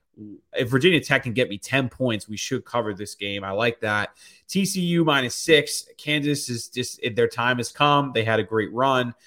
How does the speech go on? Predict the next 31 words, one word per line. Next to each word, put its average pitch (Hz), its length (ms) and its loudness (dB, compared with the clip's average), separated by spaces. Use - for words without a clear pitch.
They're 120 140 2
gonna 117 180 2
face 117 300 0
their 110 100 2
first 131 360 0
quality 123 440 4
team. 110 460 -6
There's - 140 -6
so 175 220 6
many 147 200 4
stats 117 420 -4
that 110 160 -2
are 110 100 0
in 107 140 -4
T 120 240 -8
C 113 140 -8
U's 107 240 -6
favor 107 280 0
for 107 140 -6
this 104 180 -4
one. 104 240 -4
Give 117 100 -4
me 113 80 -4
T 139 180 -2
C 139 140 -6
U 120 160 0
minus 98 320 -6
six. - 400 0
Auburn 147 400 8
plus 113 300 -2
thirty. 131 540 0